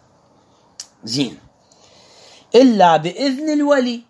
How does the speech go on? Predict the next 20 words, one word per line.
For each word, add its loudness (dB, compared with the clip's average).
الولي 2
المن؟ -4
ولي -2
الطفل، -6
ولي -2
المجنون، -2
ولي 0
السفيه. -6
أو 6
الغرماء. 0
الغرماء -2
بالنسبة -2
لمن؟ -2
بالنسبة -4
لل-، -4
للمفلس. -2
الغرماء -2
يعني -2
ذولا 0
الديانة. -2